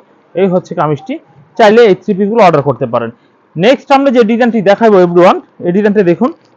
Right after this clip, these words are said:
অনেক সুন্দর, অনেক কোয়ালিটি একটি কালার হবে। দেখুন, চাইলে এই থ্রি পিসগুলো আপনারা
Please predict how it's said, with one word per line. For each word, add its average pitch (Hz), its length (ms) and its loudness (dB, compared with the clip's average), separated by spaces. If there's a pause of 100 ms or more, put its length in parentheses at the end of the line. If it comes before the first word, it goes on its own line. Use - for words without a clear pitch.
(120)
অনেক 226 240 2
সুন্দর, 240 460 2 (360)
অনেক 220 260 0 (160)
কোয়ালিটি 262 440 2
একটি 240 200 -6
কালার 208 320 2
হবে। 196 300 -2 (200)
দেখুন, 143 260 -4 (460)
চাইলে 233 360 4
এই 196 120 2
থ্রি - 220 -12
পিসগুলো 208 380 -4
আপনারা 208 300 -2